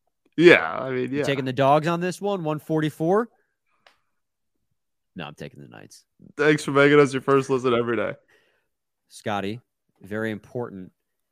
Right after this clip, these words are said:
Speaker 2: And you know the reason why. Do you have, uh, bes-,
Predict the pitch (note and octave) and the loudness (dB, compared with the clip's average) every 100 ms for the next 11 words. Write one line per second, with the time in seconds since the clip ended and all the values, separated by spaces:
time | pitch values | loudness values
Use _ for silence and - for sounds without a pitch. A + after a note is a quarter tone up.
0 | _ - _ G2+ G2+ F#2+ F#2 - G2+ A2+ | _ -20 _ -10 -8 -6 -8 -12 -10 -6
1 | B2 A2 G2 G2 F2+ F#2 E2+ D2 D2+ F2+ | -2 -2 -4 -6 -6 -8 -6 -6 -10 -14
2 | _ _ _ _ _ _ _ _ _ _ | _ _ _ _ _ _ _ _ _ _
3 | _ _ _ _ _ _ _ _ _ _ | _ _ _ _ _ _ _ _ _ _
4 | _ F2+ F2+ E2+ F2+ E2+ F2 - _ _ | _ -6 -6 -4 -4 -2 -4 -10 _ _
5 | G2+ | -14